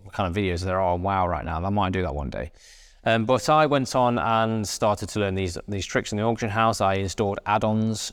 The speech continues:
um, through, through the computer. You basically had add-ons that would scan the auction house. And I learned lots and lots of tactics, such as buying and selling,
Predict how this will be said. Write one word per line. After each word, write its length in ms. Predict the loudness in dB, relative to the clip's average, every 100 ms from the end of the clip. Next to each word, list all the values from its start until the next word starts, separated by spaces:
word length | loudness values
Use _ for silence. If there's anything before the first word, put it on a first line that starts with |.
| -6
um, 320 | -4 -2 -4
through, 440 | -2 -2 0 -2
through 400 | -4 -2 -2 -2
the 120 | -4
computer. 380 | -8 -4 -2 -2
You 260 | 0 -2 -2
basically 300 | -2 -2 -2
had 100 | 0
add-ons 340 | 2 0 0
that 100 | -2
would 180 | -4 -6 -10
scan 420 | -8 -4 -2 0
the 80 | 0
auction 280 | -2 -4 -6
house. 400 | -2 -2 -2 -6 -16 -20 -20 -6
And 80 | -2
I 20 |
learned 300 | 2 2 2 0 4
lots 260 | 2 2 -2
and 100 | 0
lots 200 | 0 0
of 100 | -2
tactics, 640 | -4 -4 -4 -6 -6 -10
such 320 | -4 -2 0
as 220 | -2 -2
buying 340 | 0 2 2 0
and 100 | -2
selling, 440 | -2 -2 -2 -6